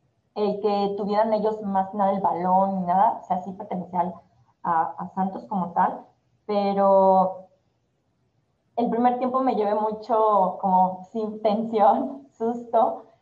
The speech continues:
pero creo que ya cuando el segundo tiempo no sé qué les han de haber dicho en, en, este,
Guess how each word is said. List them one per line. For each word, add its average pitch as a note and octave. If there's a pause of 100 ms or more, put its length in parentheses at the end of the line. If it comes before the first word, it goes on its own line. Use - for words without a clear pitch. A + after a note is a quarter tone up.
(180)
pero G3+ (240)
creo B3
que B3
ya A3
cuando A#3+
el F#3+
segundo G#3
tiempo A3
no G#3
sé G#3 (120)
qué A3+
les B3+
han A3+
de A3+
haber A3
dicho G#3+
en, F3+ (320)
en, F#3
este, F#3